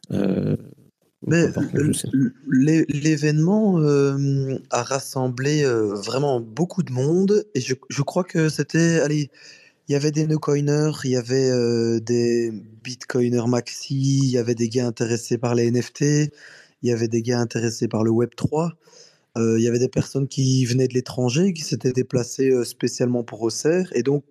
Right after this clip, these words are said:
Speaker 2: ça a vraiment rassemblé un très, très large panel de spectateurs, euh, et c'était très, très intéressant. Alors, la conférence est, est assez atypique,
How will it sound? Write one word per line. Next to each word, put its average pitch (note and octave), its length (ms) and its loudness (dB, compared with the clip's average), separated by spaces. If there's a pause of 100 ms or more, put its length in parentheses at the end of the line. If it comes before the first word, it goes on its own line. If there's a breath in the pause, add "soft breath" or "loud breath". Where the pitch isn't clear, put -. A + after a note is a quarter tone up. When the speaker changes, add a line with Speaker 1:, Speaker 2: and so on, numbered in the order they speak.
(160)
Speaker 2:
ça B2+ 200 0
a - 20 2
vraiment D3 300 0
rassemblé D3+ 720 0 (400 loud breath)
un B2+ 100 2
très, - 260 0
très D#3+ 300 -2
large C#3 480 0
panel C3 600 0 (580 soft breath)
de A#2 100 0
spectateurs, C3 1040 -4 (600 loud breath)
euh, G#2+ 760 2
et A#2 120 2
c'était A#2+ 260 -2
très, - 300 -4
très A#2+ 240 -2
intéressant. G#2+ 560 -2 (120)
Alors, A#2 320 -2 (220)
la B2 140 2
conférence D3 720 -2
est, B2 180 2
est B2+ 140 2
assez B2+ 260 0
atypique, D#3 640 -4